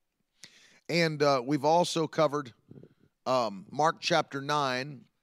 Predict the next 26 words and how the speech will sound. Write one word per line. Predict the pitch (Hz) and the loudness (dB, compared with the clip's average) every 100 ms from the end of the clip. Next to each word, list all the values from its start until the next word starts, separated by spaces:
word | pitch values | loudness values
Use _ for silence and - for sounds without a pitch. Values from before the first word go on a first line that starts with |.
| _ _ _ _ _ _ - | _ _ _ _ _ _ -6
and | 143 147 | -6 -2
verse | 139 - | -2 -4
twenty-nine. | 135 135 127 123 85 64 _ _ _ _ _ _ _ _ _ _ _ - | -6 -6 -4 -4 -6 -10 _ _ _ _ _ _ _ _ _ _ _ -10
Now | 107 175 | 0 2
we're | 165 | 2
in | 139 | 0
John | 123 135 120 | -2 -4 -4
sixteen. | 127 - 190 131 - _ _ _ _ _ _ - | -8 -6 -6 -6 -10 _ _ _ _ _ _ -6
And | 156 156 | -4 -2
we're | 151 143 143 | -2 -2 0
looking | 185 175 143 | -2 -2 -4
at | 135 117 | -6 -6
the | |
twenty-fourth | 165 - 170 160 - 165 147 | -8 -4 -4 -6 -6 -4 -4
verse | 117 175 139 147 - - _ _ _ _ _ | -2 -2 -2 -4 -10 -14 _ _ _ _ _
of | 147 131 | -6 -2
John | 156 147 | -2 -2
sixteen. | 131 147 - 196 175 101 _ | -4 -6 -4 -2 -2 -6 _
Now, | 131 139 120 | -4 -4 -2
now | |
get | 139 170 214 | -4 -2 -2
this. | 135 | -4
Jesus | - - 233 220 156 | -8 -6 -4 -6 -8
is | 127 | -8
saying | - 131 110 | -6 -6 -8
this. | 101 - - | -12 -16 -20